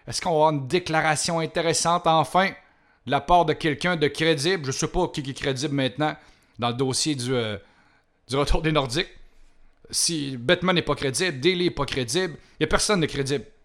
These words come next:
Il faut croire qui ? Euh, McKenzie ? Euh, Dreger ? Je sais pas.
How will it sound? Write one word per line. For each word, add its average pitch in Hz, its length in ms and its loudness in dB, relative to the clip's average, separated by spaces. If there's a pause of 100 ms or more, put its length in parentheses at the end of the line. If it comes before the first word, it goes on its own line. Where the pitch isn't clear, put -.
(640)
Il - 100 -12
faut 175 160 -2
croire 160 300 4
qui ? 180 180 -10 (520)
Euh, 123 180 -4 (280)
McKenzie ? 160 640 2 (600)
Euh, - 80 -8
Dreger ? 165 500 2 (840)
Je 147 140 2
sais 151 220 0
pas. - 180 -12